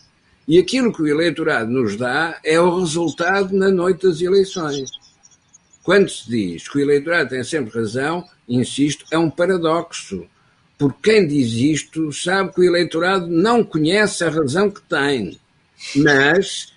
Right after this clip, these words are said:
dá as condições para que o poder seja exercido dentro desse enquadramento. Toda a entrevista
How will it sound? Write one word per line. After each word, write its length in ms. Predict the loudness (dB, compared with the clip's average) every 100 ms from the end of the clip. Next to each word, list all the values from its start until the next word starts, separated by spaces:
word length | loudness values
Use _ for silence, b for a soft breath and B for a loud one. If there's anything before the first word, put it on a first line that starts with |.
| b b -12
dá 720 | -8 -2 2 4 4 2 0
as 180 | -2 -2
condições 1160 | -2 -2 0 0 -2 -4 -2 -2 -2 -4 -8 -20 _ _ 0
para 200 | 2 2
que 140 | 0
o 40 | -2
poder 500 | -2 -2 4 4 4
seja 420 | 0 0 0 2
exercido 1080 | 2 2 -4 -8 -8 -4 -2 -2 -2 -2 -4
dentro 640 | -10 -6 -2 0 -2 -4 -6
desse 320 | -2 -4 -4
enquadramento. 640 | -6 -4 -4 -4 -8 -12 -18 _ -20 _ -20 _ _ _ _ _
Toda 320 | 4 4 6
a 80 | 6
entrevista 720 | 4 2 -4 0 -2 -2 -4